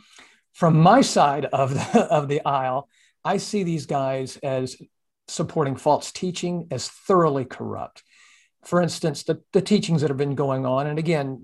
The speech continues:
you can just, a-, anyone can see some of these videos on YouTube and so forth, where critical race theory is clearly being taught, uh, in our seminaries and in our institutions. And it's not just the seminaries. I mean,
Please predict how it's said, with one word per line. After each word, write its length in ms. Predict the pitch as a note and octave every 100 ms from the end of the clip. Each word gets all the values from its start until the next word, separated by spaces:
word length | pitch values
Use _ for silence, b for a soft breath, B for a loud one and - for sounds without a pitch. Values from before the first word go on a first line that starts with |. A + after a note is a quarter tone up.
| A#2+
you 180 | D#3+ E3
can 140 | D3+
just, 380 | C3 C3 - -
a-, 160 | D#3+ E3+
anyone 380 | F3 E3 C#3+ C3
can 260 | - B2+
see 240 | A#2+ - C#3+
some 200 | - B2+
of 60 |
these 140 | B2 G#2+
videos 640 | C3 B2 A#2 A2 A2+ -
on 160 | A#2 A2
YouTube 380 | A#2+ A#2 B2
and 120 | A2 G#2
so 220 | G#2+ G2+
forth, 300 | A2 G#2+ - b b b b b
where 120 | - D#3+
critical 360 | G#3 G3 F3
race 240 | D#3 D#3 -
theory 340 | D#3+ D3 D3
is 180 | C3+ -
clearly 680 | - - A#3+ A#3+ G3 C#3 B2
being 300 | G#2+ G2+ G#2
taught, 420 | - - - - _ _ _ _ _ _ _ -
uh, 260 | C3 B2+ B2+
in 140 | D#3+ C#3
our 120 | B2
seminaries 840 | - C3 A#2+ G#2 D2+ - - - -
and 140 | B2+
in 100 | B2+
our 160 | B2+ B2+
institutions. 760 | C3+ - C3 B2+ B2 - G#2
And 100 | D#3+
it's 100 | D#3+
not 220 | F3+ A3
just 200 | E3+ G3
the 80 | D#3
seminaries. 720 | - A2+ G#2 C3 B2+ E3+ E3 -
I 80 | C3+
mean, 460 | C#3 C3+ C3 B2+